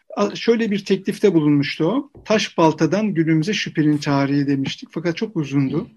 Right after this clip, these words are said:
Çok uzun oldu. İkincisi şöyle, e, uyarılar geldi. "Taş baltadan günümüze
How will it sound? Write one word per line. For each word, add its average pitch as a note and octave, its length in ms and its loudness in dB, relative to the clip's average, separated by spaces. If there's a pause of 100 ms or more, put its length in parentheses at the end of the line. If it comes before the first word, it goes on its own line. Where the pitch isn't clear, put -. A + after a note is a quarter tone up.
(120)
Çok A#3 220 -6
uzun D3 340 0
oldu. D3+ 420 0
İkincisi F#3 560 -4
şöyle, F3 460 2 (180)
e, D#3 180 -2
uyarılar D#3+ 500 4
geldi. D3 500 0 (180)
"Taş - 280 0
baltadan E3+ 520 2
günümüze E3 600 0